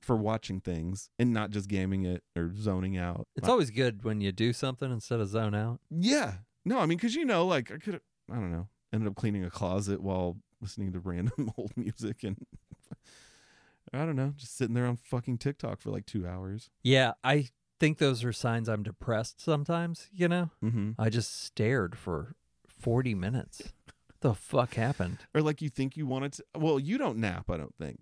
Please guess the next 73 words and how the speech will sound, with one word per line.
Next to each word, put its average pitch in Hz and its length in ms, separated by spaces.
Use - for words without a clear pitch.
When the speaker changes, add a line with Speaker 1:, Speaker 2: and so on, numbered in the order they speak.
Speaker 1:
But 139 160
Speaker 2:
I 131 40
don't 147 260
nap. 95 220
Speaker 1:
see, 170 260
sometimes 180 600
I 180 120
like 156 280
naps, 156 440
but 127 160
it's 123 140
really 123 220
hard 113 200
for 123 80
me 117 100
to 107 80
get 98 200
in 101 140
a 92 80
quality 101 420
nap 117 240
right 127 180
now. 143 300
And 117 140
so 113 300
what 117 160
happens 135 320
is 117 220
sometimes 175 340
I'll 131 80
just 101 160
lay 101 220
there 143 160
and 107 100
try, 120 300
and 131 100
I'm 120 80
like, 107 160
"You're 107 80
not 110 240
gonna 95 160
do 98 240
it. 82 240
Speaker 2:
Well, 104 140
Speaker 1:
Why - 0
Speaker 2:
that's 110 60
Speaker 1:
are - 20
Speaker 2:
the 113 80
Speaker 1:
you 104 60
laying 113 240
Speaker 2:
thing 120 60
is, 92 80
Speaker 1:
here?" 92 140
Speaker 2:
I 139 80
don't 175 140
know 139 120
what 139 140
a 98 80
fucking 104 540
nap 147 320
is, - 240
really. 104 500
Like, 120 340
I'm 143 120
not 196 100
gonna 123 160
go 113 140
to 107 80
sleep 135 280
for 107 220
forty 110 460
fucking 107 440
minutes. 104 460